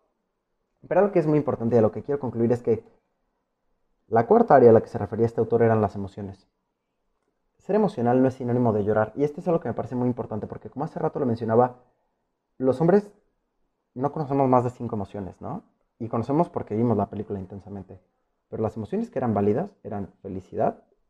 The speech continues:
y, por supuesto, que la ira. La ira era la emoción masculina, ¿no? Era lo que teníamos permitido sentir. ¿Qué pasa entonces cuando nos dicen toda la vida que no podemos llorar? Tengo muchos amigos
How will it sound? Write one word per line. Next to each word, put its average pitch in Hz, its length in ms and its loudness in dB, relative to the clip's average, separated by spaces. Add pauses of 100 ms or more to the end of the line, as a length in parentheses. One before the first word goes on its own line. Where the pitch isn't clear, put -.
(120)
y, 131 100 -12
por 107 200 -4
supuesto, 127 420 -12
que - 80 -8
la 98 140 -2
ira. 95 180 2
La 95 160 -2
ira 131 300 6
era 123 140 6
la 107 80 6
emoción 104 300 -4
masculina, 98 520 -8
¿no? 107 200 -12
Era 123 160 0
lo 135 120 4
que - 60 -14
teníamos 120 280 -2
permitido 98 400 -12
sentir. 92 340 -16 (840)
¿Qué 180 120 -4
pasa 185 200 0
entonces 147 400 -2
cuando 107 460 2 (560)
nos 107 180 -6
dicen 127 220 -6
toda 131 100 -2
la 123 80 4
vida 117 220 4
que 110 80 -10
no 107 80 -6
podemos 104 240 -6
llorar? 95 260 -8 (1800)
Tengo 127 180 0
muchos 131 260 0
amigos 123 480 2